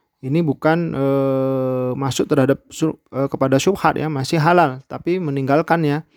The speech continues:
Karena apa? Khawatir terjerumus ke dalam yang haram. Begitu juga Umar juga memiliki prinsip yang semisal. Beliau mengatakan, "Kami meninggalkan sembilan dari sepuluh peluang yang halal karena takut akan terjerumus ke dalam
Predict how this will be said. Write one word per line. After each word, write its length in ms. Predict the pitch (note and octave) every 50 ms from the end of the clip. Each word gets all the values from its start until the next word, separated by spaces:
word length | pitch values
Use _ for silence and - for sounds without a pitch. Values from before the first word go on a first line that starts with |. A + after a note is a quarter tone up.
| _ _ _ _ -
Karena 320 | C#3 C#3+ D#3 F3+ G3+ G#3
apa? 160 | - E3 D#3+
Khawatir 480 | D3 - C3 B2+ C3 B2+ C3 - D3+ C3+
terjerumus 320 | C3+ A#2+ C#3 C#3 C3 -
ke 80 | - - A#2+
dalam 160 | B2 B2 C3 C3+
yang 160 | C#3 B2+ - -
haram. 320 | D3+ D#3 D3+ C#3 C3 C3 C3+ _ _ _ - - - - - - - _ - -
Begitu 400 | C#3 D3+ D3+ D#3+ F3 F3+ G3 G3
juga 160 | G#3 F#3+ -
Umar 400 | G3+ G3+ F#3+ F3+ F#3 G#3 B3 B3 G3
juga 160 | D#3+ D3+ D#3+ D#3+
memiliki 400 | E3 D#3+ D#3 E3 E3+ - F#3+ -
prinsip 320 | E3+ E3 D3+ - E3+ -
yang 160 | D3+ D#3 C#3+
semisal. 560 | - F3 F#3+ F#3+ - F#3 D#3+ C#3 B2+ B2 C3
Beliau 240 | C3 C3+ C#3 D3 D#3+
mengatakan, 800 | D#3+ D3+ C#3 C3+ C3+ - - C#3 C#3+ - F3+ F#3 G3+ A3 C4 C4+ - _ -
"Kami 240 | C#3+ C#3 C#3+ D#3 F3
meninggalkan 640 | F3+ E3+ D#3 D3 C#3+ C3+ C#3+ D#3 E3+ - - E3 E3
sembilan 560 | D#3 - D3+ D3 D3+ D#3 E3 F3+ F3 E3 C#3+
dari 240 | C#3 C#3+ D#3 E3+ E3+
sepuluh 400 | - D#3 D#3 D#3 E3 F3 F3+ E3+
peluang 320 | D3+ D3 D#3+ D#3+ D#3 D3
yang 160 | D3 C#3 C#3 C3+
halal 480 | - D#3+ E3+ F3 F#3 F#3+ G3+ A#3+ C#4
karena 320 | - - C#3+ C#3+ C#3+ C#3 -
takut 240 | C#3+ C#3+ - -
akan 240 | - C#3 - C#3+ C#3
terjerumus 400 | C3 B2+ C3 C3+ C#3 D3 D#3+ -
ke 80 | - C3
dalam 240 | C3+ B2+ C3 C#3+